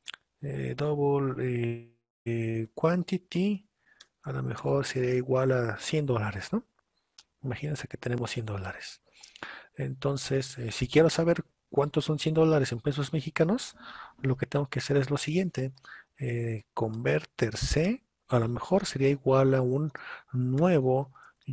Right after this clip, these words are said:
U S D to M X N converter.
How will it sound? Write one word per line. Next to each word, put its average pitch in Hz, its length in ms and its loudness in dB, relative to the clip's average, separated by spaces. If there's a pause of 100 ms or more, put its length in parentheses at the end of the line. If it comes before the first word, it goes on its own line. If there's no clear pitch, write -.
U 156 180 2
S 131 200 0
D 160 380 -2 (400)
to 156 340 4
M 143 200 0
X - 280 -4
N 127 180 -2
converter. 120 680 -4